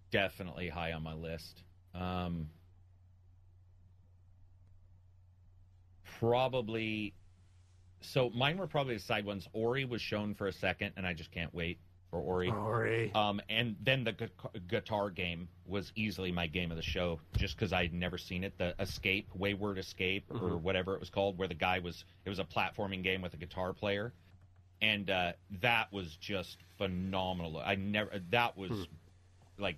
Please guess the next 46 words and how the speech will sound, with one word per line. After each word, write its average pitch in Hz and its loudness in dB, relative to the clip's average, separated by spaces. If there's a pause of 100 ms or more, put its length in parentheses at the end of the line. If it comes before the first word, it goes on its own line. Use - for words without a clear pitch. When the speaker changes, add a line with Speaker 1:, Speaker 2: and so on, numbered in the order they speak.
(160)
Speaker 1:
that 113 2
caught 104 -4
my 85 -2
eye. 76 -6 (120)
I 139 4
don't 175 2
even 131 0
know 113 4
what 120 2
it 92 -6
is. 110 -4 (240)
I 113 2
just 135 -2
saw 131 2
him 127 0
on 107 0
a 95 0
skateboard 117 -2
playing 110 -2
a - -4
guitar 107 0
and 85 -4
a 85 -6
fucking 98 -6
huge 87 -4
boss 98 2
Speaker 2:
Mm. 139 0
Speaker 1:
behind 175 0
him. 156 0
I 147 0
was 123 -4
Speaker 2:
<laughs> - -
Speaker 1:
like, 151 -8
"Jesus 135 2
Christ, 120 -2
that 101 0
Speaker 2:
Yeah. 92 0
Speaker 1:
looks 95 -6
awesome." 82 -6 (420)
So 98 4 (240)
those 143 4
were 101 -2
probably 87 -2
mine, 85 -2
other 90 -2
than, 80 -4